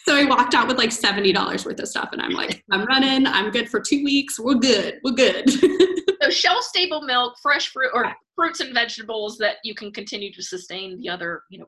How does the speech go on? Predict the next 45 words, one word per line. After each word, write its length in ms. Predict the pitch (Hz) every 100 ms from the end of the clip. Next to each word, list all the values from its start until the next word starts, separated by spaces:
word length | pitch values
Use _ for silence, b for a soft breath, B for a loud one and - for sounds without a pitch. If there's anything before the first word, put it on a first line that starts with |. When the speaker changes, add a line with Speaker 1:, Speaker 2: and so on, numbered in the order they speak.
| -
Speaker 2:
carbs 460 | 202 202 196 190
that 120 | 185 185
you're 120 | 185
gonna 160 | 175
be 100 | 170
loading 400 | 175 175 156 180
up 140 | 185 196
with, 160 | - - -
right? 240 | 185 226 - b b
Speaker 1:
Mm-hmm. 540 | 302 269 254 196 151 - -
Speaker 2:
What 200 | 294 370 392
other 160 | 359 392
things, 500 | 294 294 269 262 -
so 160 | 233 226
as 200 | 254 269
a 60 | 285
mom 460 | 240 233 233 226
who 160 | 269 214
really 280 | 202 220 226
needs 260 | 220 214 -
to, 140 | 220
like, 260 | 196 196 185 -
try 420 | - 214 240 247
and 200 | 214 208
relax, 420 | 196 185 160 -
so 100 | 208
obviously 360 | 233 285 294 277
we 80 |
see 160 | 294 240
the 100 | 233
wine 380 | 214 196 196 196
out 140 | 185 -
there, 280 | 185 180 175
like, 160 | 185 180
this 140 | 190 202
is 140 | 196
a 40 |
little 200 | 202 196 185
bit 80 |
of 80 | 185
relaxation 640 | 185 196 175 - 185 180 190
for 100 | 175
you, 280 | - - 226 -
but, 160 | 214 214
like, 260 | 220 208